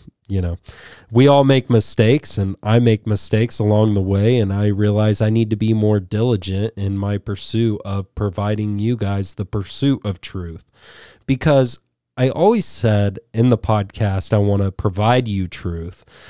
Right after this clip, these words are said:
And what I've realized is that a lot of times I actually have subjective truths, my opinions,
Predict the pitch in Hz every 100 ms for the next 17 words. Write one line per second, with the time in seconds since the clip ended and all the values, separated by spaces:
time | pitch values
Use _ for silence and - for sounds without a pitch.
0 | - - 127 120 117 - 127 123 110 110
1 | 143 156 143 117 107 - 117 110 104 113
2 | 110 107 107 135 147 143 123 113 101 -
3 | 117 123 135 - 127 101 110 - 98 92
4 | 107 104 104 87 - 82 80 76 - 110
5 | 101 117 120 107 - 147 151 113 92 92